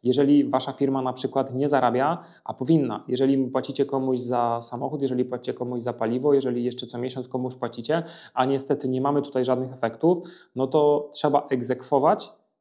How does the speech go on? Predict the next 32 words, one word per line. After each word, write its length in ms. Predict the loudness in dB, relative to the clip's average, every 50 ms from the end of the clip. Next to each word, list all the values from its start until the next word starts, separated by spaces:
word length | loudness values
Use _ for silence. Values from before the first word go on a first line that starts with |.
| _ -2
wykonywanie 600 | 0 0 0 2 0 0 2 2 2 2 0 -2
pewnych 320 | -2 -2 -2 -2 -2 -4
czynności, 600 | -4 -4 -4 -2 -2 -4 -6 -4 -6 -6 -4 -4
egzekwować 600 | -4 -2 -2 -2 -4 -2 -4 -2 -2 0 -2 -2
pewne 300 | -4 -6 -6 -4 -4 -4
wyniki, 360 | -2 -2 -2 -2 -2 -4 -4 -6
które 260 | -4 -4 -4 -2 -2
tutaj 240 | -2 -4 -6 -6 -6
powinny 360 | -8 -8 -8 -8 -6 -4 0
być. 200 | 0 0 0 -2 -8 -20 -20 _ _
No 80 | -2 0
a 40 |
jeżeli 260 | 0 2 2 4 4 4
oczywiście 380 | 2 2 -2 -6 -6 -4 -4
nie 100 | -4 -2
będzie 220 | -2 0 -2 -2 -2
to 100 | -2 -2
robione, 380 | 0 0 0 0 0 -2 -4 -6 -6
no 100 | -6 -4
to 180 | -2 -2 -2
myślę, 320 | -2 -4 -6 -8 -8 -8 -10
że 80 | -10
kolejnym 380 | -6 -6 -6 -4 -4 -4 -6 -6
etapem 600 | -4 -4 -4 -4 -4 -6 -8 -8 -10 -12 -10 -8
bardzo 240 | -8 -6 -6 -8 -8
prostym 360 | -6 -6 -8 -8 -8 -10 -10
jest 140 | -10 -8 -8
rozstanie 440 | -8 -8 -8 -8 -6 -6 -6 -6 -8
się 80 | -10
z 60 | -6
taką 260 | -6 -6 -6 -6 -8 -10
osobą, 360 | -6 -4 -2 -2 0 -2